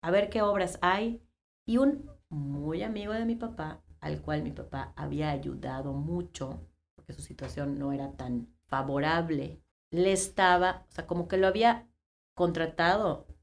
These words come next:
tal vez no como un empleado, para no verlo así, pero lo había contratado como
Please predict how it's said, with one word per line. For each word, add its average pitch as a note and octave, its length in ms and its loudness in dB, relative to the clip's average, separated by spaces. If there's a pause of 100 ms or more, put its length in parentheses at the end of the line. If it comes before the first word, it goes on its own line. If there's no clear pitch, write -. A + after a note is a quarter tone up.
(800)
tal G#3 140 6
vez A3+ 120 2
no G#3 120 2
como F#3+ 160 0
un F3+ 60 4
empleado, D#3+ 640 2
para D3+ 200 -4
no D3 220 0
verlo D3 360 -2
así, D3 260 -4
pero D3+ 200 -6
lo C#3+ 80 -2
había D#3 220 0
contratado D3 680 -4
como C#3 380 -4